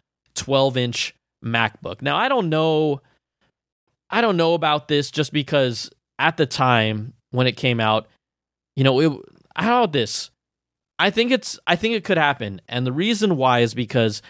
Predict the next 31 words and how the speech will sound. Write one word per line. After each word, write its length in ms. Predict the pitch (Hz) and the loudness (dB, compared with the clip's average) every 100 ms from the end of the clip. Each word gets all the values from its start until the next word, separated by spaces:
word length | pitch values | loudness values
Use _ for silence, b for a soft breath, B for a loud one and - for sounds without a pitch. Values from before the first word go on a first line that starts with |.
| b b b - | b b b -2
at 80 | 147 | 0
the 80 | |
time, 480 | 165 160 143 135 131 b b _ _ | 2 2 4 2 0 b b _ _
people 360 | 160 165 185 165 | -2 2 0 2
just 420 | 139 139 - - _ - | 2 2 0 -8 _ -10
wanted 380 | 107 120 135 139 | -4 0 0 -2
to 60 | |
have 320 | 113 113 123 - | 0 2 2 0
a 120 | 107 110 | -4 -4
super 760 | - - 131 127 139 139 139 _ _ _ | -4 -2 -4 -2 0 0 -2 _ _ _
small 640 | - 110 104 104 107 120 - _ _ - | -8 -4 0 0 0 -4 -10 _ _ -6
laptop. 540 | 113 104 95 95 90 | -2 -2 -2 -6 -4
And 160 | 139 135 | -2 0
back 300 | 151 170 - | 0 0 0
then, 360 | 156 139 139 b b b _ _ _ | 0 0 -2 b b b _ _ _
it 100 | 117 | -4
was 180 | 110 101 | -2 -4
thin, 560 | - 175 156 147 143 139 _ _ _ _ _ | -2 2 4 2 -2 -8 _ _ _ _ _
it 80 | 131 | 0
was 260 | 120 113 | 0 -2
light, 320 | 117 123 147 135 | 0 0 0 0
but 140 | 135 | -2
it 60 | 135 | -4
just 180 | 185 | -4
was 200 | 190 143 - | -2 -2 -2
underpowered. 640 | 139 135 127 - 127 113 107 | -4 -2 -2 0 2 2 0
And 200 | 107 101 b b b b - | -4 -6 b b b b -4
things 280 | 170 196 - | 0 0 0
change 340 | 196 208 175 | 0 0 0
over 140 | 131 | 0
time. 300 | 120 107 104 | 0 -2 -4